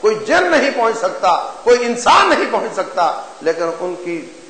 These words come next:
ان کی ہماری طرف سے دیکھا جائے تو ان کی شان اتنی اعلیٰ ہے کہ کوئی پہنچ نہیں سکتا۔ اگر ان کے مقام سے رب ذوالجلال کو دیکھا جائے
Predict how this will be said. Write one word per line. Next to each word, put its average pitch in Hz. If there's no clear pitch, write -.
ان 196
کی 190
ہماری 175
طرف 240
سے 226
دیکھا 202
جائے 196
تو 190
ان 196
کی 190
شان 185
اتنی 175
اعلیٰ 180
ہے 175
کہ 170
کوئی 175
پہنچ 170
نہیں 156
سکتا۔ 151
اگر 156
ان 214
کے 185
مقام 151
سے 143
رب 151
ذوالجلال 147
کو 208
دیکھا 165
جائے 147